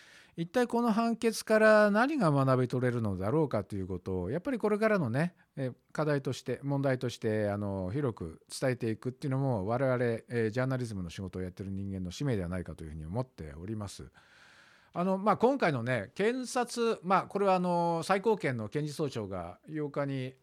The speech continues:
えー、まあ、えー、談話を発表したんですけどもね、要するに、あの、自分たちの主張が認められなくて残念であると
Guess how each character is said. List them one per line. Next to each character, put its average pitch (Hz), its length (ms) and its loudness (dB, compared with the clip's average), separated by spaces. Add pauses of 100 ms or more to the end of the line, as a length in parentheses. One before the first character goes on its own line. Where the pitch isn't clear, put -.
(160)
え 107 520 -10
ー、 - 180 -20
ま - 300 -12
あ、 - 60 -20
え 98 340 -12
ー、 - 160 -20
談 139 220 0
話 131 100 0
を 107 40 -2
発 113 200 -6
表 117 100 -4
し - 40 -14
た 120 100 -4
ん 101 40 -6
で 82 80 -10
す - 80 -18
け - 60 -16
ど 69 80 -14
も 95 100 -8
ね、 101 120 -8 (440)
要 214 200 4
す 254 120 -6
る 185 160 0
に、 139 300 0 (100)
あ 135 100 -4
の、 151 80 0
自 143 160 -2
分 285 180 -2
た 226 140 0
ち 160 140 -4
の 151 320 2 (260)
主 139 180 -8
張 196 300 2
が 185 360 4 (480)
認 175 320 0
め 233 100 6
ら 220 160 4
れ 202 80 0
な 196 140 2
く 151 120 -2
て 147 220 2
残 151 240 2
念 196 140 4
で 156 100 0
あ - 60 -2
る 139 100 -2
と - 220 -6